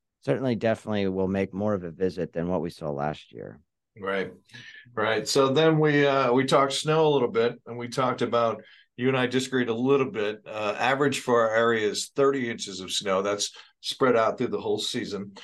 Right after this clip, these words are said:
Speaker 2: Uh, I thought we'd come in a little shy of that at twenty-five. You said a little more average, which would be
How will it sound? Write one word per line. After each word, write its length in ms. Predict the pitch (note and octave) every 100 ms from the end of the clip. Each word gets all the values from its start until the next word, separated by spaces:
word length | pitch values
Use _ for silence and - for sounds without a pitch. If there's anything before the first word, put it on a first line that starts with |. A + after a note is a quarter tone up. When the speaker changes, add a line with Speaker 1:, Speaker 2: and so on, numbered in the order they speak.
| - - -
Speaker 2:
Uh, 320 | G2 G2+ G2
I 140 | E2+ A#2+
thought 220 | C3 B2
we'd 160 | A#2 A#2
come 140 | B2
in 60 | A#2
a 60 |
little 200 | A2+ G#2
shy 440 | - - B2+ A#2+ B2
of 140 | A#2
that 220 | A#2+ A#2+
at 120 | G2
twenty-five. 800 | - A2+ G#2 F#2 A#2 A2+ A2+ A2+
You 120 | G2+
said 280 | A2+ - G#2
a 100 | G2+
little 180 | A2 A2
more 220 | G#2+ G2
average, 420 | G#2 A2 A2 G#2+
which 160 | G#2 -
would 80 | F2+
be 140 | F2